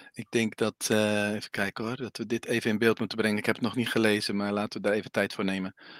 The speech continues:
Hansje is niet alleen de ervaringsdeskundige, maar ook zo intelligent en welbespraakt. Dat hebben we gemerkt.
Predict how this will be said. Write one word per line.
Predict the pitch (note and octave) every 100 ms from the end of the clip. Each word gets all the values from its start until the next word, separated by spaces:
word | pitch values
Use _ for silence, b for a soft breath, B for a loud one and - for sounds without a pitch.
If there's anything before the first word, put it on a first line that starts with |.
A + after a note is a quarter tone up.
| B
Hansje | B2 B2+ -
is | A#2
niet | A#2 A2+
alleen | G#2+ G#2+
de | G2+ G#2+
ervaringsdeskundige, | - A#2 - A#2+ B2+ A#2+ - A2+ - A#2+ A2
maar | G#2+ -
ook | G#2 -
zo | - G#2
intelligent | A#2+ G#2 - G#2 - A2 B2+ -
en | A2 G#2+
welbespraakt. | G#2+ G#2 G2+ - G#2+ G#2 - - - -
Dat | F#2+ C3+ D3
hebben | F3 D#3+ F3
we |
gemerkt. | - D3 F#2+ F2+ -